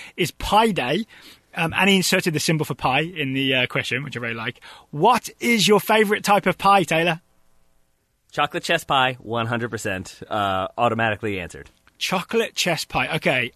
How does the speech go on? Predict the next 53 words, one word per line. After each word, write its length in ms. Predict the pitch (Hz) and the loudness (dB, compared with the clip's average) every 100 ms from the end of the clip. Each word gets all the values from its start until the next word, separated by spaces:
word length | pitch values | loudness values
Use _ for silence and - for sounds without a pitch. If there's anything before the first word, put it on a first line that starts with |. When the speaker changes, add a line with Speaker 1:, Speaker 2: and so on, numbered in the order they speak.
| _ 147 | _ 0
Speaker 1:
I 140 | 233 | 0
recently 540 | 233 220 240 - 226 202 | 0 0 2 2 0 0
Speaker 2:
Yep. 60 | |
Speaker 1:
had 340 | 185 160 131 - _ - | 2 2 0 -6 _ -8
a 40 | |
something 380 | - 170 - 151 | -6 -6 -6 -4
chess 240 | - 143 | -4 -4
pie 340 | - 135 120 123 | -4 -4 -4 -6
at, 140 | 143 160 | -8 -8
like, 180 | 139 | -4
a 60 | 139 | -2
street 320 | - 156 156 | -2 -2 -4
Speaker 2:
Mm-hmm. 120 | 117 | -4
Speaker 1:
food 160 | 139 147 | -4 -2
festival, 640 | 165 - 165 170 170 175 - | -4 -6 -8 -4 -4 -4 -8
um, 360 | 143 135 135 139 | -6 -4 -4 -4
Speaker 2:
Mm-hmm. 80 | |
Speaker 1:
here 200 | 127 135 | -2 -2
in 240 | 131 131 131 | -2 -4 -8
Richmond, 380 | 139 - 160 160 | -10 -6 -6 -6
the, 180 | 120 165 | -8 -2
you 60 | 165 | -2
know, 40 | |
the 40 | 123 | -2
Broad 200 | 143 - | -4 -4
Street 260 | 156 156 | -6 -6
Bon 120 | 135 | -6
Appetit 380 | 135 - - 156 - | -8 -6 -6 -8 -10
Festival. 460 | - 160 165 185 - - - - - _ | -12 -12 -8 -10 -10 -20 -20 -20 -20 _
Um, 380 | - 165 165 160 - _ _ | -4 -2 -2 -4 -10 _ _
I 180 | 180 226 | 2 2
did 180 | 240 247 | 2 2
not 180 | 247 | 2
know 160 | 214 240 | 2 2
what 220 | 180 - | 2 -2
chess 240 | - - - | -2 -2 -2
pie 240 | 175 139 | -2 -2
was, 280 | 147 135 - | 0 -2 -2
'cause 120 | - | -6
it's 120 | 226 | -4
spelt 340 | - 285 254 220 | 0 0 0 -2
like 240 | 233 196 | -4 -2
the 80 | 160 | 0
game 340 | 202 196 135 | 2 2 -2
chess, 480 | 117 - 135 - - | -2 -2 -2 -4 -8
right? 260 | 127 190 208 _ - - | -2 -2 -4 _ -16 -8
Speaker 2:
Mm-hmm. 200 | 127 165 | -6 -4
Speaker 1:
But 100 | 165 | -6
it 80 | - | -2
seems 320 | - 202 202 | 0 0 0
to 120 | 185 | -2
be 260 | 180 185 160 | 0 -2 -2
cheese. 580 | - 160 202 262 - | -2 0 0 -4 -6